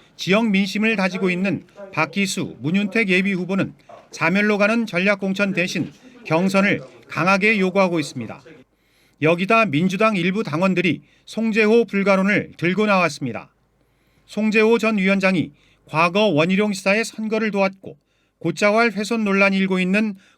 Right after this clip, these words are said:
관광지의 주식을 보유했었다는 의혹 등에 대한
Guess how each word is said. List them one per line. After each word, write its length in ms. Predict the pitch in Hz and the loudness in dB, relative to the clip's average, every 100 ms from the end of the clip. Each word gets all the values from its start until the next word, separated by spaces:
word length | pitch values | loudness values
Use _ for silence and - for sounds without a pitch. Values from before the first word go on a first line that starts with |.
| - | -6
관광지의 680 | 151 185 202 208 190 165 | -2 2 2 2 0 0
주식을 480 | 147 165 214 208 233 | -2 -8 -4 0 0
보유했었다는 920 | - 196 196 196 196 180 185 202 214 196 _ - | 0 0 2 0 -2 -4 -2 -2 -4 -8 _ 0
의혹 260 | 190 196 | 2 2
등에 220 | 196 190 | 0 0
대한 280 | 185 180 147 | 2 0 -2